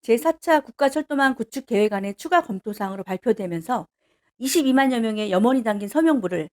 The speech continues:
국토부에 전달하는 등 신규 사업 반영을 위해 전방위적으로 움직이기도 했습니다. 이와 관련해 박 시장은 광주와 대구가 제시했던 사업은 이번 계획에 포함됐는데 이는 정치적으로 분석했다고 해도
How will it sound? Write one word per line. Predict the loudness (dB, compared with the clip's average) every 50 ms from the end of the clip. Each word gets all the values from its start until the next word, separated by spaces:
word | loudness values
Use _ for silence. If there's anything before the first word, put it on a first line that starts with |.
| _ _
국토부에 | -16 -16 -8 _ -6 -2 -2 -2 -2
전달하는 | -2 -4 -6 -4 -4 -4 -2 -2 -4 -6 -6
등 | -6 -6 -6 -8 -10 _ _ _ _ _ _ _
신규 | _ -2 0 2 2 2
사업 | 4 4 2 2 0
반영을 | -2 -6 -6 -6 -6 -6 -8 -8 -10
위해 | -10 -10 -10 -12 -14 _ _
전방위적으로 | _ -2 -2 0 2 2 0 0 0 0 0 0 2 0 2
움직이기도 | 2 2 2 0 -2 -4 -8 -10 -8 -4 -4
했습니다. | -4 -4 -4 -6 -6 -6 -6 -10 -12 -12 -14 _ _ _ _ _ _ _ _ _ _ _ _ _ _ _ _ _ _ _ _ _ _ _ _ _
이와 | 2 4 4 4 4
관련해 | 2 -2 -4 -4 -4 -4 -6
박 | -6 -8 -12 -12
시장은 | -12 -12 -8 -8 -8 -8 -8 -10 -12 -14 -18 _ _ _ _ _ _ _ _
광주와 | 2 4 4 4 4 6 4 4
대구가 | 4 4 0 -2 -2 0 0 0
제시했던 | 0 0 -6 -6 -6 -8 -6 -6 -8 -8
사업은 | -6 -6 -4 -4 -4 -6 -8 -10 -12 -12 -14 _ _ _
이번 | -4 2 4 4 4 4
계획에 | 4 2 -2 -2 -2 -4
포함됐는데 | -6 0 2 2 4 4 2 0 -2 -6 -8 -10 -10 -10 -10 -10 -12 -14 _ _ _ _ _ _ _ _
이는 | 2 4 6 6 4 4
정치적으로 | 2 -2 -2 -4 -6 -4 -4 -2 -2 -2 -4
분석했다고 | -4 -2 -4 -4 -4 -6 -8 -10 -14 -8 -6 -6 -4 -2 -4
해도 | -4 -4 -6 -8 -8 -8